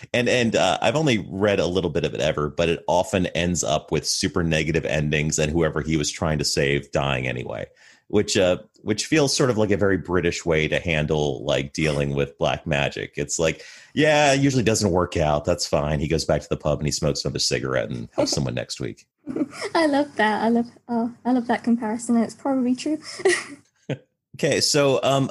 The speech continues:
Speaker 1: another thing I've noticed, uh, that sort of really hit big on your profile was your Radiohead viz. Are you a massive Radiohead fan, or was this just something that caught your fancy?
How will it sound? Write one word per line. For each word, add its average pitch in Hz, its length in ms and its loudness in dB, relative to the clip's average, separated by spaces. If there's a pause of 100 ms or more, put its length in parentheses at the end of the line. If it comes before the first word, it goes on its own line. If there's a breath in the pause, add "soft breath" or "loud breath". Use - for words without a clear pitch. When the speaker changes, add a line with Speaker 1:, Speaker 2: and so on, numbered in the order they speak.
(140)
Speaker 1:
another 180 600 2
thing 127 360 0
I've 104 220 0
noticed, 101 460 2 (100)
uh, 98 200 0 (300)
that 95 400 0
sort 147 260 0
of 107 200 -2
really 104 580 2
hit - 320 -4
big 92 180 2
on 90 120 0
your 80 100 0
profile 76 580 0
was 85 440 -2
your 90 200 -2
Radiohead 73 600 -2
viz. 64 320 -6
Are - 120 -2
you 123 160 0
a 208 60 2
massive 147 380 0
Radiohead 139 400 0
fan, 156 320 0
or 98 100 0
was 95 120 -2
this 107 160 -2
just - 140 -4
something 104 240 0
that 85 120 0
caught 69 160 -2
your 60 80 -6
fancy? - 460 -6